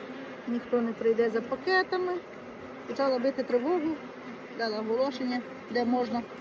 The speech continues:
ще. І ніби знайшовся. Знайшлася людина, що є тут неподалік, і візьме мої сімнадцять пакетів.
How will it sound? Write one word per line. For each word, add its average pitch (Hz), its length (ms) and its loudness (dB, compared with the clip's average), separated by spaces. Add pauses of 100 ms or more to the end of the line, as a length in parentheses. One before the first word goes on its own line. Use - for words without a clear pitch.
(120)
ще. 277 180 2 (1120)
І 294 440 4 (1080)
ніби 269 380 4
знайшовся. 226 800 2 (140)
Знайшлася 226 520 2
людина, 320 440 2
що 254 140 -2
є 226 300 2
тут 220 140 -2 (1000)
неподалік, 233 720 4 (420)
і 277 40 -2 (300)
візьме 262 680 2
мої 233 380 0
сімнадцять 247 840 2
пакетів. 254 540 4